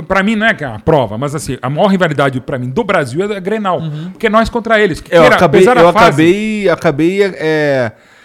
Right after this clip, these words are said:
Speaker 3: descobrindo isso aqui, conversando com os caras mesmo. Os caras são malucos,
Speaker 1: Velho,
Speaker 3: cara.
Speaker 1: é impressionante. Assim, estudando, conhecendo, conversando com jogador, torcedor, enfim, experiência e tal.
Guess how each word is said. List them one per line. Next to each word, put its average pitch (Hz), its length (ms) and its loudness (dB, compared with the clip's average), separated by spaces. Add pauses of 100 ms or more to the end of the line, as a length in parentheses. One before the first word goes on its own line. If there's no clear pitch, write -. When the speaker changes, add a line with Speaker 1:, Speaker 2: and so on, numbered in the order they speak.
(1120)
Speaker 3:
descobrindo 170 960 0
isso 156 220 0
aqui, 131 100 -4
conversando 156 520 -2
com 190 120 -6
os 196 120 -4
caras 214 320 2
mesmo. 180 240 2
Os 131 120 -4
caras 151 220 -2
são 254 220 -4
malucos, 330 340 4
Speaker 1:
Velho, 127 260 2
Speaker 3:
cara. - 160 -2
Speaker 1:
é 120 80 -2
impressionante. 117 760 -6
Assim, 117 140 -10
estudando, 143 640 -8
conhecendo, 135 480 -6
conversando 123 400 -8
com 117 100 -6
jogador, 113 340 -8
torcedor, 117 480 -10
enfim, 113 460 -8
experiência 127 520 -10
e 104 40 -14
tal. 147 280 -8